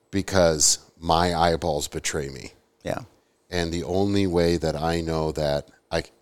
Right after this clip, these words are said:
Speaker 1: the only way I can call a spade a spade, which is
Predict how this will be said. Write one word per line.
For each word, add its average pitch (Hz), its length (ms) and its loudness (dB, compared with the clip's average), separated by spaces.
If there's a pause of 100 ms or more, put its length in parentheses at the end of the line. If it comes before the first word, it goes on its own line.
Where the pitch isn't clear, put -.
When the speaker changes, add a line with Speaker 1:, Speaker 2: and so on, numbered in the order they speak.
(140)
Speaker 1:
the 95 80 -4
only 107 160 4
way 98 160 6
I 87 40 6
can 85 120 -6
call 85 220 2
a 71 40 -2
spade 87 380 2
a 101 40 0
spade, 95 460 4 (1120)
which 87 260 -6
is 80 260 -2